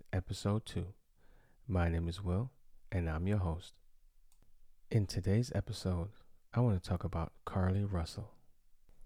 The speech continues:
If you haven't been living under a rock, you probably heard about her story. But, uh,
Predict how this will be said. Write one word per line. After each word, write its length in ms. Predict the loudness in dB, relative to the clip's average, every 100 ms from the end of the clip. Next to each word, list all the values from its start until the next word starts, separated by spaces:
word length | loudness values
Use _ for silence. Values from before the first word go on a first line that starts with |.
| -14 -12 -4
If 180 | -2 2
you 100 | 6
haven't 300 | 6 4 2
been 180 | 2 4
living 280 | 2 2
under 220 | 0 0 0
a 40 |
rock, 400 | 0 0 -2 -8 -8 0
you 140 | 0
probably 420 | 4 4 2 0
heard 240 | 0 2 2
about 280 | 2 -2
her 120 | -2 -6
story. 440 | -4 -6 -6 -10 -14 -20 -20 -20 -20 -20 -20 -20 -2
But, 260 | 4 6 6
uh, 200 | 4